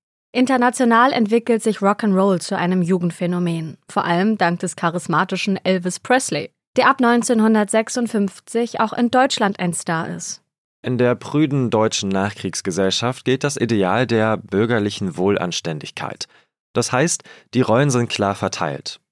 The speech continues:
Speaker 2: Der Mann gilt als verantwortlicher Ernährer und Chef der Familie, die Frau hat die Rolle der fürsorglichen Hausfrau und Mutter inne. Sex gegen Bezahlung, also Prostitution und gleichgeschlechtliche Liebe,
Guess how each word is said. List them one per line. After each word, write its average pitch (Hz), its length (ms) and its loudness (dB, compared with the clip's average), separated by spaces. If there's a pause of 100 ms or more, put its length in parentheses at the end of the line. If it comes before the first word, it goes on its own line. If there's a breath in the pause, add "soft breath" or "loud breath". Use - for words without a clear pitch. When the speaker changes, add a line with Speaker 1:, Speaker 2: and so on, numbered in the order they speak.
Speaker 2:
Der 95 100 2
Mann 95 300 0
gilt 92 240 0
als 85 220 -4
verantwortlicher 95 720 -2
Ernährer 92 460 0
und 87 140 -2
Chef 113 200 -2
der 92 140 -2
Familie, 95 500 2 (380 loud breath)
die 120 80 2
Frau 113 400 2
hat 113 180 -2
die 104 60 2
Rolle 101 280 2
der 95 140 2
fürsorglichen 90 720 -4
Hausfrau 87 400 -2
und 87 100 -4
Mutter 90 300 -4
inne. 76 240 -10 (480)
Sex - 300 -6
gegen 101 160 -4
Bezahlung, 90 640 -2 (260 soft breath)
also 80 380 -4
Prostitution 95 960 -4
und 73 300 -10
gleichgeschlechtliche 92 800 -4
Liebe, 101 320 2